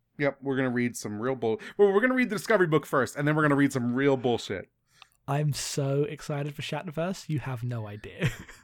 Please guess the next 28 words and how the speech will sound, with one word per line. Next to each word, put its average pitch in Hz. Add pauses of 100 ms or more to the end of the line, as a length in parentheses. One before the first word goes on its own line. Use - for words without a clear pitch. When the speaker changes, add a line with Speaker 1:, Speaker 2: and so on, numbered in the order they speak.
(320)
Speaker 1:
Yep, 104 (140)
no, 107
let's 110
see 127
if 113
you 113
think 110
that 101
after 98
we've 90
read -
it. -
<laughs> -
Speaker 2:
Uh, 254 (160)
what 262
are 277
you 277
talking 220
about? - (180)
Okay, 214 (540)
does 202
it 269
have 202
anything 208
as 180
terrible 185
as 165
Imzadi? 131